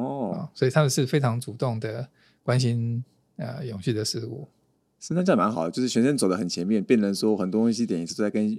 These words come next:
Speaker 2: 学生学习，那学生也应该因此也会更有动力，觉得他每一件事情都有意义，因为他，他所提案的内容会改变。
Speaker 1: 是，是。
Speaker 2: 这应该是所谓学生的意义。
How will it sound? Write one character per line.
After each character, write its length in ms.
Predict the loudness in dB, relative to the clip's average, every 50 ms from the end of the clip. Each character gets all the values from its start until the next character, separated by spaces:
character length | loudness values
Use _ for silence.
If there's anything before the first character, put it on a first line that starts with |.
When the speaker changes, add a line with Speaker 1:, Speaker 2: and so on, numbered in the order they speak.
| -8
Speaker 2:
学 180 | -8 -6 -2 0
生 120 | 0 0
学 200 | 2 2 0 0
习， 120 | 0 0 0
那 120 | 0 0
学 120 | 2 0
生 160 | 0 2 0 0
也 120 | 2 2
应 80 | 2 2
该 180 | 2 0 -2 -4 _ _
因 200 | 2 2 2 2
此 200 | 0 -2 -2 0
也 140 | 0 0 0
会 300 | 2 2 2 2 2 0 _ _ _ _
更 220 | 4 6 6 6 6
有 160 | 4 2 0
动 260 | 0 0 2 2 2
力， 100 | 2 2
觉 140 | 2 2 0
得 60 | 0
他 160 | 0 -2 -4 -2
每 160 | -2 -2 -2
一 40 | 0
件 180 | 2 0 0
事 140 | 0 -2 -4
情 160 | -6 -6 -4
都 220 | -2 -2 -2 -2 -4 _ _ _ _ _ _ _ _
有 140 | 4 4
意 180 | 4 4 2 4
义， 20 |
因 60 | 4 4
为 80 | 2
他， 220 | 2 -2 -8 -16 -18 -18 _
他 200 | 0 2 2 2
所 220 | 2 0 -2 -2 -4
提 220 | -4 -4 -2 0
案 80 | 0 2
的 80 | 2
内 60 | 0 -2
容 100 | -2 -4
会 100 | -4 -6
改 180 | -6 -8 -10 -8
变。 180 | -6 -8 -8 -8 _ _ _
Speaker 1:
是， 180 | -8 -6 -6 -6
是。 80 | -6 -10 _ _ _ _ _ _ -14 -14 -14 0
Speaker 2:
这 120 | 4 6 6
应 60 | 6
该 80 | 6
是 80 | 4 4
所 140 | 4 4 4
谓 120 | 4 4
学 100 | 4 2
生 160 | 2 0 0
的 120 | 0 -2 -4 -6 _ _ _ -2
意 100 | -2 -2
义。 240 | -2 -4 -6 -8